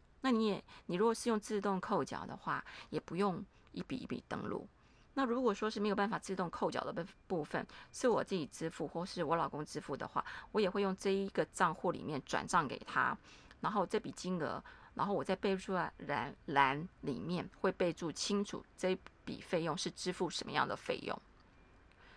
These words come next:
所以说你每个月就可以分析资料，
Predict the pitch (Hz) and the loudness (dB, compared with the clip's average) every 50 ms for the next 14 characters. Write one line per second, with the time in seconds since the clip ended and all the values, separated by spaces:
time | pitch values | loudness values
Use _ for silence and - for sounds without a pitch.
0 | - - - - - 240 262 262 233 - 247 233 240 220 214 208 190 156 - 160 | -20 -20 -18 0 4 4 6 6 4 4 4 4 4 4 4 4 2 2 0 0
1 | 165 190 190 175 - 175 - - 175 127 - 160 143 - - - - - 180 175 | 0 2 2 2 0 -2 -2 -2 -4 -2 -2 -2 -2 -4 -6 -10 -6 -2 0 0
2 | 196 - - 185 175 - - 170 170 180 170 135 - | 0 0 -2 -4 -6 -2 0 0 2 4 4 2 0